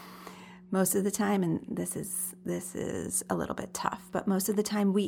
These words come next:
excuse behavior patterns because we think it will go easier for us if we do. If we excuse it,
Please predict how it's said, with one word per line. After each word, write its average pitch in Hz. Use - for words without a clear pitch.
excuse 190
behavior 180
patterns 190
because 190
we 190
think 214
it 311
will 247
go 208
easier 208
for 180
us -
if 208
we 185
do. -
If -
we 208
excuse 311
it, 196